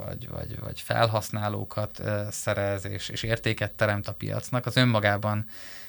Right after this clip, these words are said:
értékes tud lenni, és üzletileg azért ebben nehéz belegondolni, hogy mindezt úgy építették fel, <laughs> egy,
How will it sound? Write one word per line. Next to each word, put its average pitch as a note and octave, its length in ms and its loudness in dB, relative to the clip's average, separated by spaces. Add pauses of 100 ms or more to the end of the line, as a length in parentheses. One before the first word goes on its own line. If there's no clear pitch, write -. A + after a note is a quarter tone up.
(140)
értékes G#2 560 2
tud G2+ 200 -4
lenni, A#2 540 2
és A#2 260 4 (580)
üzletileg G#2+ 480 2
azért G#2+ 180 2
ebben A2 180 4
nehéz A2 260 6
belegondolni, G#2 520 0
hogy G#2+ 80 2
mindezt G#2+ 280 0
úgy A2 140 0
építették A2 580 -2
fel, - 200 -4 (320)
<laughs> - 180 6
egy, G3 240 2